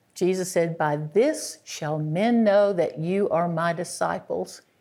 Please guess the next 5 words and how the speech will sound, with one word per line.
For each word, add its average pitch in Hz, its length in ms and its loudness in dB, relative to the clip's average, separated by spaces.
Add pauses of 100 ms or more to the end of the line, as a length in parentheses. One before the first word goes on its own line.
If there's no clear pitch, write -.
(180)
if 196 320 -2 (200)
you 175 380 0 (380)
love 170 680 -6 (400)
one 170 380 -6 (320)
another." - 500 -12